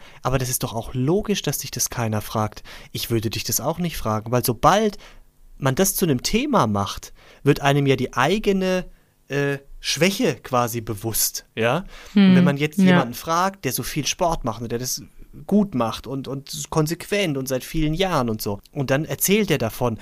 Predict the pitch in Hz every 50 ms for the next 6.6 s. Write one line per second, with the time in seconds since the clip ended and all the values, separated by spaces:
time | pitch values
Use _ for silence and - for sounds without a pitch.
0 | - - - - 120 120 110 135 160 - - - - 147 135 127 120 117 - 135
1 | 160 190 160 120 110 - 107 107 110 127 139 127 117 117 123 139 139 - - 131
2 | 123 117 110 107 101 95 95 - - - 101 98 104 - - 101 95 95 95 98
3 | 101 101 - - 107 104 - - 104 - - - 98 98 101 120 113 - 117 110
4 | 98 - 101 104 107 113 101 98 98 95 - - 104 101 98 95 98 - - -
5 | - 110 101 - - - 113 101 98 101 98 98 101 - - 117 104 - 101 -
6 | - 101 - - 110 - - 110 104 - -